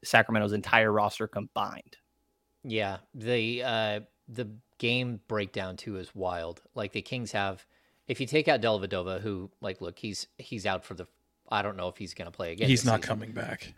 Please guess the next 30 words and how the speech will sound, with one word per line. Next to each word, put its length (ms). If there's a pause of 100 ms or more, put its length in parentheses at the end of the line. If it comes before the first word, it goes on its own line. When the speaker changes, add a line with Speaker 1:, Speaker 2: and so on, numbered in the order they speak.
Speaker 2:
Yeah, 140
he's 240
not 160
coming 220
back. 200
He 120
had 160
finger 320
surgery. 520 (440)
If 120
you 80
take 280
away 240
his, 240
like, 360
fifty-two 1040
games, 560 (400)
they 100
have 100
a 60
hundred 340
thirty-three 520
total 480 (360)
playoff 440
games 420 (220)
combined 500
between 280
their 120
entire 340
roster. 540